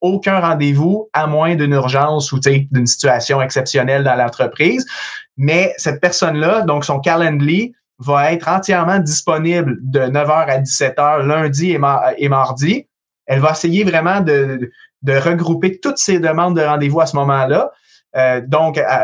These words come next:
il y a une certaine éducation qui doit être faite avec tes clients puis tes collaborateurs. Tu sais, c'est juste de dire à tes clients, « Ben, écoutez, moi, là, euh, si on a besoin de faire des suivis, je suis disponible au bureau pour des appels les lundis, mardis. Donc, euh, vous avez mon calendrier, prenez la, l'heure qui vous convient le mieux. »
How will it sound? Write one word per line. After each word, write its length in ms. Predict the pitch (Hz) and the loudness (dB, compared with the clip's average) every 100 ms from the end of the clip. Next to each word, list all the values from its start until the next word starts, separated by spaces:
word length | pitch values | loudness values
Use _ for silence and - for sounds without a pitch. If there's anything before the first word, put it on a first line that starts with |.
| 139 | 0
il 60 | |
y 40 | 143 | 0
a 40 | |
une 160 | 139 135 | 0 0
certaine 320 | 147 139 175 | -2 0 0
éducation 600 | 160 139 156 135 131 170 | 0 0 0 0 0 -2
qui 120 | 170 | -2
doit 160 | 143 143 | 0 0
être 100 | - | 0
faite 220 | 160 160 | -2 0
avec 240 | 135 135 | 0 0
tes 120 | 143 139 | 0 -2
clients 300 | 139 135 147 | 0 0 0
puis 200 | - 139 | -2 -4
tes 40 | |
collaborateurs. 760 | 139 131 127 127 123 117 - 247 | -2 0 0 0 -2 0 0 0
Tu 160 | 190 | -2
sais, 40 | 190 | -2
c'est 160 | 143 | -2
juste 180 | 127 151 | -2 0
de 80 | 135 | 0
dire 240 | 127 151 | 0 0
à 60 | 135 | 0
tes 160 | 135 | -2
clients, « 300 | 123 123 139 143 | -6 -2 0 0
Ben, 60 | |
écoutez, 240 | 127 - 156 | -2 -2 -4
moi, 260 | 139 165 | 0 0
là, 260 | 170 156 160 | 2 0 2
euh, 120 | 127 | 0
si 120 | 123 | -2
on 40 | 147 | -2
a 60 | |
besoin 220 | 147 143 170 | 0 0 0
de 40 | |
faire 160 | 165 147 | 0 0
des 100 | 139 | 0
suivis, 460 | - 135 131 175 | 0 -2 0 0
je 80 | 185 | 0
suis 220 | - 147 | -2 -2
disponible 500 | 143 - 151 147 170 | 0 0 0 0 0
au 80 | 151 | 0
bureau 440 | 139 135 127 151 | 0 0 0 0
pour 140 | 165 143 | -2 -4
des 160 | 135 | -2
appels 360 | 127 120 147 160 | -2 0 0 0
les 80 | 143 | -2
lundis, 340 | 131 143 143 | 0 0 0
mardis. 520 | 160 143 131 139 175 _ _ - | 0 0 -2 -4 -4 _ _ -4
Donc, 200 | 123 123 | -2 0
euh, 80 | 123 | -2
vous 180 | 120 | -2
avez 220 | 127 127 151 | -2 0 0
mon 160 | 135 | 0
calendrier, 520 | 135 160 156 143 156 | 0 0 0 0 0
prenez 300 | 185 147 156 | 0 -2 0
la, 200 | 160 151 | 0 0
l'heure 320 | 139 151 175 170 | 0 0 -2 -4
qui 100 | 143 | -4
vous 100 | 139 | -2
convient 400 | 147 143 143 139 | 0 0 2 0
le 60 | |
mieux. » 340 | 135 143 190 | 0 2 0